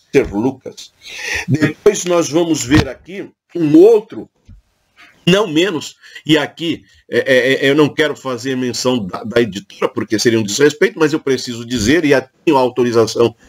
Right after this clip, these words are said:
inclusive, do, do, do irmão Renato Cunha, a esta obra,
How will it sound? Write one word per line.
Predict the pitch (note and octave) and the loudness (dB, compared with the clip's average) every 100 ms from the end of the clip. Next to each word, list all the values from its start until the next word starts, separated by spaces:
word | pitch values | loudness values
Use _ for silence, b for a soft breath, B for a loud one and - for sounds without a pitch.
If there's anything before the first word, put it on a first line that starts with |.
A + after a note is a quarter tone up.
| B | B
inclusive, | B2+ A#2+ B2+ G#2+ C3 A2+ F2+ | -2 0 0 2 -2 -2 -6
do, | G#2 G#2+ G#2+ | -4 0 0
do, | G2 G#2+ G2 F#2 F2+ b b b b | 2 2 2 0 -4 b b b b
do | B2 | 2
irmão | C3 C3 | 4 4
Renato | B2+ B2 A#2+ - C#3 | 4 2 2 0 -6
Cunha, | _ - D3+ - _ _ _ B - _ - | _ -2 -2 -2 _ _ _ B -20 _ 0
a | D#3 | 2
esta | G3 G#3 - G3+ | 2 -2 -2 2
obra, | D#3 D#3+ A#2+ E2 | 4 4 0 -10